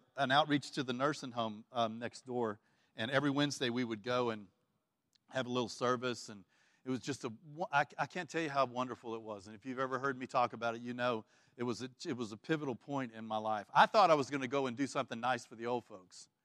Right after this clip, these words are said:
I didn't have any idea how deeply God would affect me and teach me through them.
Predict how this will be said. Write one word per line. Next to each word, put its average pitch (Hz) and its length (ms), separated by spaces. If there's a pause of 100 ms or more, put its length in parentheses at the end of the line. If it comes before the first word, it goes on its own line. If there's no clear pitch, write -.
(880)
I 135 80
didn't 131 220
have 117 260
any 151 280
idea 123 460
how 117 120 (140)
deeply 139 380
God 117 280
would 113 120
affect - 440
me 123 260 (260)
and 107 160
teach - 360
me 123 200
through 117 260
them. 98 140